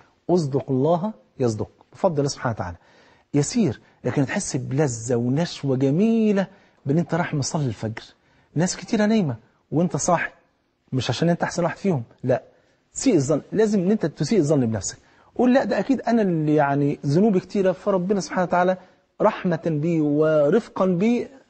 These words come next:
قومني علشان ذنوبي تخف، وهم ممكن يكونوا أحسن مني". دايمًا الإنسان يسيء الظن بنفسه ويحسن الظن بالغير. خدت بالك؟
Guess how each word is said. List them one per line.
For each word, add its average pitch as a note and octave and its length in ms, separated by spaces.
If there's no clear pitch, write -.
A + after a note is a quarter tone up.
قومني G#3 440
علشان E3+ 340
ذنوبي D#3+ 260
تخف، - 480
وهم A#3+ 180
ممكن G#3+ 160
يكونوا G#3 160
أحسن F3 220
مني". F3 240
دايمًا G#3 240
الإنسان F3 320
يسيء D#3+ 280
الظن C3+ 300
بنفسه A#2 380
ويحسن D3+ 420
الظن C3 400
بالغير. A#2 580
خدت B2+ 220
بالك؟ D#3 180